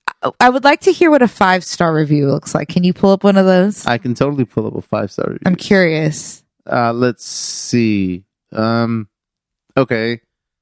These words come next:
Speaker 2: <laughs> It, it's, well, by the title of 'em, it, it, okay, th-, this one's called Heartfelt.
Speaker 1: <laughs> Okay.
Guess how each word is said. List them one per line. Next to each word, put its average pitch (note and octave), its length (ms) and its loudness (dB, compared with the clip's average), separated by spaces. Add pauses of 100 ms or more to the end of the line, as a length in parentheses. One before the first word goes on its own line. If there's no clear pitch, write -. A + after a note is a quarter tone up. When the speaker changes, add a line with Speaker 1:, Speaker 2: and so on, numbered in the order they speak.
(1080)
Speaker 2:
<laughs> - 200 -6 (340)
It, F3+ 200 2
it's, F3+ 260 0
well, D#3+ 440 2
by D3 220 0
the D3 120 -4
title G3 480 0
of G#3 120 0
'em, A3 220 -2 (1400)
it, C3 180 0
it, D3 260 0
okay, B2 240 -2
th-, G#2+ 300 0
this C3+ 200 -2
one's D#3+ 160 2
called C3 240 -2
Heartfelt. - 840 -6 (240)
Speaker 1:
<laughs> - 160 -2
Okay. F3+ 280 0